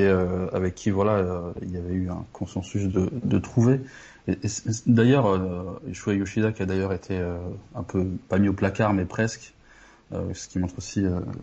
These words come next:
le, le, le revirement de, de, de Sony. Mais, euh, voilà, il commentait, euh, énormément ce qu'il faisait sur Twitter.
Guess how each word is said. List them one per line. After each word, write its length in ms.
le, 220
le, 240
le 200
revirement 400
de, 280
de, 160
de 200
Sony. 420
Mais, 100
euh, 240
voilà, 240
il 140
commentait, 480
euh, 320
énormément 460
ce 100
qu'il 120
faisait 120
sur 160
Twitter. 320